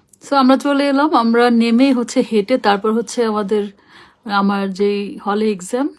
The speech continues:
ট্রিনিটি কলেজ, ওখানে আমরা হেঁটে যাচ্ছি। এখানে, আহ, হাঁটা ছাড়া কোনো ওয়ে নেই এই মুহূর্তে। তো ভিতরে তো আর ভিডিও করতে পারবো না, এই যে আমি ওয়েট করছিলাম।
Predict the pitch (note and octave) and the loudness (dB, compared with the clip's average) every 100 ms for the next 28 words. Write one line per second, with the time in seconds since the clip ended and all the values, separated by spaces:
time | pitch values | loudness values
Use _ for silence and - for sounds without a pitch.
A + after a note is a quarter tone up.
0 | _ A#3 A3 G#3 A3 A3 G3+ G3+ D4+ B3 | _ -4 -2 -2 -4 -4 -2 -2 -2 -4
1 | - G#3+ G#3 G3+ G3 G3+ A3+ A3 A3 G3+ | -6 -6 -4 -2 -4 -4 -6 -4 -2 -4
2 | G3 - D4+ A3 A3+ G#3 G#3 G3+ G3 _ | -8 -6 -4 -4 -4 -6 -4 -6 -10 _
3 | _ _ _ _ _ _ C4 G#3 G#3+ - | _ _ _ _ _ _ -14 -8 -6 -4
4 | A3 G#3+ A3 G#3+ G3+ G#3 G3+ G3 G3+ A3 | -4 -6 -6 -4 -4 -4 -4 -4 -2 -2
5 | D4+ C4+ G3+ G3+ F#3+ F3+ - D4+ - _ | -2 -2 -2 -4 -4 -6 -6 -8 -8 _
6 | _ _ _ _ _ _ _ _ _ _ | _ _ _ _ _ _ _ _ _ _
7 | - - - _ A3+ A3 A#3 A3+ B3 A3+ | -20 -18 -20 _ -4 0 0 0 0 0
8 | A3 B3+ C4+ D4+ C#4+ D4 C4+ G3+ G3 A#3 | -2 -4 -6 -4 -4 0 0 0 -2 -4
9 | A3+ G#3+ G3+ G3 B3 A3 C4+ E4+ | -2 -2 -2 -4 -10 -6 -2 -2